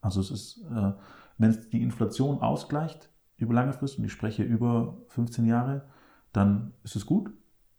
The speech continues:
passt, aber in der Regel ist es kein, kein Material oder nichts, was an Energie gewinnt. Ja, es, es hat ein bisschen Rarheit durch, es gibt einfach nicht genug davon und es wird zwar immer noch geschürft, aber es ist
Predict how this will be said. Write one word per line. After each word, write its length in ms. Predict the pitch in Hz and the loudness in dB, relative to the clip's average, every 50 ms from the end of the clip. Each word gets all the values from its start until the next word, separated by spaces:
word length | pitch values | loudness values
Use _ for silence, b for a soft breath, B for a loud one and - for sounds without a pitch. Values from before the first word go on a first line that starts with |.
| _ _ _ _ _ _ _ _ - 170 156 | _ _ _ _ _ _ _ _ -16 -12 -4
passt, 420 | - 123 135 170 - - - - b b b b b b | 0 2 2 2 2 -2 -8 -16 b b b b b b
aber 240 | - 110 110 113 110 | 0 2 2 4 4
in 120 | 113 113 | 4 4
der 100 | 110 107 | 6 6
Regel 240 | 110 117 123 127 120 | 4 4 2 0 -2
ist 120 | 117 - | -2 -2
es 140 | 127 - - | -4 -4 -6
kein, 520 | - - - 117 120 117 117 117 117 117 117 B B B B B B _ - 151 127 120 110 104 - - - - - | -6 -4 -2 0 2 2 2 2 -2 -4 -8 B B B B B B _ -10 -6 -6 -4 -4 -4 -4 -6 -6 -6 -6
kein 300 | - 110 110 120 127 127 | -2 0 2 2 4 4
Material 840 | 117 117 117 117 107 110 107 104 98 98 117 127 131 131 131 127 - | 4 2 2 0 0 0 2 2 2 2 2 0 0 0 0 0 0
oder 140 | 107 107 98 | 0 0 2
nichts, 400 | 98 110 123 117 - - - - | 2 2 0 -2 -6 -10 -8 -6
was 220 | 107 107 - - | -6 -6 -4 -2
an 120 | - 98 | -2 0
Energie 540 | 101 120 107 104 104 101 98 110 113 120 113 | 0 2 2 2 2 2 2 2 0 0 0
gewinnt. 580 | 107 113 95 107 123 113 90 - - - - _ _ _ _ _ _ _ _ _ _ _ - | 2 2 4 6 6 6 4 2 -2 -8 -16 _ _ _ _ _ _ _ _ _ _ _ -4
Ja, 260 | - 98 101 113 131 - | -2 0 0 0 -2 -4
es, 120 | - 98 98 | -6 -6 -6
es 200 | - 101 - - | -6 -8 -4 -2
hat 120 | 107 - | -2 0
ein 120 | 110 113 104 | 2 2 2
bisschen 340 | 104 - - 101 101 101 - - - 98 | 0 2 2 2 2 2 0 -6 -6 -2
Rarheit 840 | 98 95 110 131 143 143 135 - - 131 139 170 185 185 - - - b b b b b b b b - | 0 2 2 2 0 -2 -4 -6 -2 0 0 0 0 -2 -4 -12 -20 b b b b b b b b 0
durch, 260 | 113 110 107 - - | 2 2 2 0 -6
es 160 | - - - | -12 -14 -12
gibt 200 | - 131 - - | -10 -10 -8 -6
einfach 260 | 151 143 139 - 143 | -6 -6 -4 -2 -2
nicht 200 | 139 147 139 - | -2 -2 -2 -4
genug 300 | - 143 147 165 - - | -4 -2 -2 -2 -4 -6
davon 380 | - 147 - - 165 175 180 - - - | -8 -8 -6 -4 -4 -4 -4 -6 -6 -4
und 140 | - 104 101 | 0 0 0
es 140 | 98 - - | 0 0 -2
wird 200 | 107 98 - - | -4 -4 -6 -8
zwar 160 | - 104 104 | -6 -4 -2
immer 120 | 101 104 101 | 0 2 2
noch 140 | 98 101 - | 2 0 0
geschürft, 500 | 98 101 - 127 139 151 147 - - - | -2 0 2 2 2 2 0 -4 -8 -8
aber 140 | - 95 | -6 -6
es 80 | 101 - | -6 -6
ist 220 | - - - - | -6 -10 -12 -14